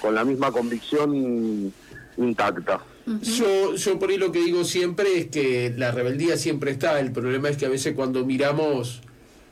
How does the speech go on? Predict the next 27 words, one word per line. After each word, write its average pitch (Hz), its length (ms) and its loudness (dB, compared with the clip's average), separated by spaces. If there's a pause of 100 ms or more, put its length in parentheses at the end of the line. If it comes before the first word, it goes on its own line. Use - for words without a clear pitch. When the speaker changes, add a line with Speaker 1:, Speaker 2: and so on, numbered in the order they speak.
(520)
Speaker 3:
Felpita 113 560 -2
tiene 113 220 -2
sesenta 117 540 0
años, 117 560 -2
La 123 180 -2
Renga 123 280 0
tiene 117 240 -2
cincuenta 113 380 -4
y 127 40 -2
cinco, 120 640 -2
ustedes 147 480 0
andan 147 320 0
por 147 180 2
ahí, 165 380 0
o 147 120 0
sea 160 240 0
que 175 220 -6
como 170 400 2
que, 170 260 0 (300)
y 170 140 -2
las 151 200 0
generaciones 156 720 2
nuevas 185 400 2
que 156 140 0
vienen 151 500 0 (600)
queriendo 160 800 0
asomar 170 720 0